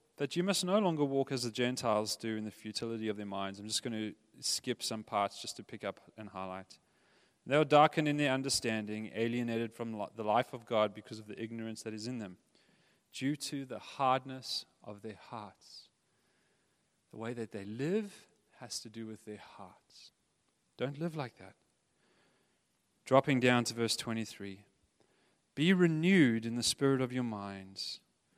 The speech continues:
and put on the new self, created after the likeness of God in true righteousness and holiness." Be renewed in the spirit of the minds.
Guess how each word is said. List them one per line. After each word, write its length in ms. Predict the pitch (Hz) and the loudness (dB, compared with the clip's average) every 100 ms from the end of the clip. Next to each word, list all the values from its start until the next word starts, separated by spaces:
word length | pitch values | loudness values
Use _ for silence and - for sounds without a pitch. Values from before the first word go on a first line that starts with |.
| _ _ _ _ _ _ _ _ _ _ | _ _ _ _ _ _ _ _ _ _
and 140 | 104 - | -10 0
put 300 | 135 185 165 | 4 6 6
on 260 | 151 123 | 6 4
the 80 | 110 | 0
new 280 | 110 127 151 | -2 0 2
self, 540 | - 117 101 101 - | 4 2 -2 -6 -12
created 500 | - 117 117 120 127 | -10 0 2 2 0
after 300 | 117 113 - | 0 0 -2
the 100 | 107 | -8
likeness 600 | 104 110 156 - 156 - | -4 -2 -2 -2 -4 -2
of 180 | 151 135 | -4 -8
God 460 | 127 101 95 95 - _ _ _ _ _ _ - | -6 -4 -4 -10 -14 _ _ _ _ _ _ -20
in 120 | 98 | -16
true 400 | 95 - - 165 | -10 -6 4 4
righteousness 920 | 135 104 101 - 101 110 107 98 - - _ _ - | 4 -2 -6 -6 -4 -4 -6 -6 -6 -10 _ _ -14
and 140 | 104 | -14
holiness." 760 | - 104 104 98 95 90 - - _ _ _ _ _ _ _ _ _ _ _ | -8 -6 -4 -6 -10 -12 -14 -16 _ _ _ _ _ _ _ _ _ _ _
Be 140 | 110 | -4
renewed 460 | 135 175 147 135 127 | 4 6 10 8 8
in 80 | 107 | 2
the 80 | |
spirit 360 | 98 - 127 139 | 0 0 0 -2
of 60 | 151 | -2
the 80 | |
minds. 720 | 139 107 98 98 98 - - | -4 -6 -8 -12 -16 -12 -12